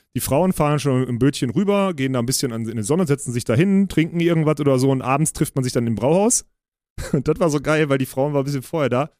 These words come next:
Ein Tisch Frauen, <laughs> ein Tisch Männer. Frauen sind dann irgendwann abgehauen, Männer weitergegangen und dann hast du wirklich diese gut bürgerlichen,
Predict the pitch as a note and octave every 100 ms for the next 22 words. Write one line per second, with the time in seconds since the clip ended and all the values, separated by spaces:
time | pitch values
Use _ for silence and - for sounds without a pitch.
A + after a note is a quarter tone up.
0 | _ _ C3 D3 F3 C#3+ B2 - - -
1 | E3+ B3 D#4 _ _ _ _ - - F3
2 | - F3+ D3 - - C3 F#3 A#3+ C4+ _
3 | - C#3+ E3 D#3+ C#3 C3 C#3+ - G#3 G3+
4 | D3+ D3+ B2+ D#3 F#3+ D#3 C3+ C#3 B2+ C#3+
5 | A#2+ D3 - - C3 B2+ F3+ G3+ E3+ F3
6 | E3 D#3+ F3 F3